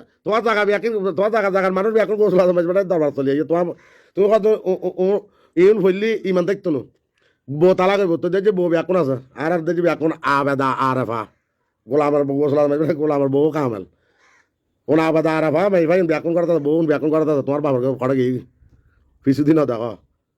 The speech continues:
এলে বিশ্বাস। তো যাই হোক, দর্শক শ্রোতা, নাজরিন একরাম, যে যেহেতু না আর এই ভিডিও দেখিবেন, আর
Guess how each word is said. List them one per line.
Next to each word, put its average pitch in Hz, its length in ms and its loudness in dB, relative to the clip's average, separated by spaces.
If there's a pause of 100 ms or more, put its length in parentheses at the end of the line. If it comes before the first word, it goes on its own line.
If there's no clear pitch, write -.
(140)
এলে 123 180 -2
বিশ্বাস। 104 360 -4 (100)
তো 151 80 0
যাই 226 240 4
হোক, 277 240 4
দর্শক 208 280 -6
শ্রোতা, 196 520 -6
নাজরিন 160 320 0
একরাম, 190 600 0 (1400)
যে 262 340 6
যেহেতু 277 420 0
না 262 160 0
আর 254 100 0
এই 240 60 2
ভিডিও 226 280 -2
দেখিবেন, 202 880 0 (1160)
আর 190 300 2